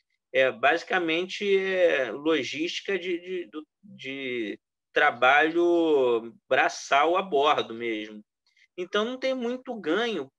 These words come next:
é, se, dependendo do lugar que vai ser feito, porque é, é, é, é trabalho braçal, é gente trabalhando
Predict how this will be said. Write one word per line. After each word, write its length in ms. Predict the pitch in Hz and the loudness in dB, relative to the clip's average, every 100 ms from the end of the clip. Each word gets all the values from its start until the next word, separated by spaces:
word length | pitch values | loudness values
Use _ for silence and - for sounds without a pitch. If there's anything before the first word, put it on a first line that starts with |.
| 95 | -4
é, 760 | 139 135 139 135 127 117 87 65 - | 0 0 2 4 4 4 0 -6 -16
se, 440 | - - 135 131 123 | -20 -10 -2 0 0
dependendo 460 | 131 143 139 151 | 0 0 -2 -2
do 100 | 147 | 0
lugar 420 | 170 156 135 151 | 2 2 2 0
que 140 | - 160 147 | -4 -14 -4
vai 160 | 147 | -4
ser 180 | 143 170 | -4 -10
feito, 560 | - 147 135 - 107 107 _ _ _ _ _ | -8 -8 -8 -12 -20 -20 _ _ _ _ _
porque 240 | - - | -14 -6
é, 580 | 151 175 214 - - - | -4 -4 -4 -6 -6 0
é, 480 | 160 - 147 151 156 | 2 4 2 2 2
é, 220 | 156 - - _ _ | 0 -2 -12 _ _
é 120 | 131 | -2
trabalho 460 | 135 160 151 147 170 | 0 0 2 2 2
braçal, 420 | 170 170 165 135 | 2 0 0 2
é 140 | 160 139 | 4 4
gente 340 | 139 175 - | 0 -4 -6
trabalhando 840 | 202 202 349 214 185 175 123 104 | -4 -2 -2 0 -2 -2 -8 -12